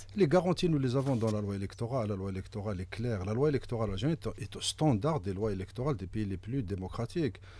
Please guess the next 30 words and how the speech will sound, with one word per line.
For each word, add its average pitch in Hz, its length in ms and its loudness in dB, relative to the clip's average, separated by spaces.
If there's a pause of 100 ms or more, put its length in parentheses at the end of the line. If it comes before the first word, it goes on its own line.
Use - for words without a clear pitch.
C'est-à-dire, 117 340 2
quand 160 160 4
vous 110 260 2
êtes 117 120 -2
présent 135 300 2
dans 107 240 4
un - 20 0
bureau 95 240 -2
de 85 60 -8
vote, 87 160 -8 (800)
et 120 80 4
que - 60 -4
vous 104 160 2
avez 120 180 4
le 120 140 4
droit 110 300 2
d'assister 107 500 0
à 95 60 -2
l'ouverture 117 640 2 (320)
du 107 100 2
scrutin, - 480 0 (420)
à 110 120 0
la 101 100 0
clôture 120 400 4
du 110 100 2
scrutin, 104 460 -2 (160)
au 104 80 -2
dépouillement, 113 760 2
et 120 100 2
que, 107 320 2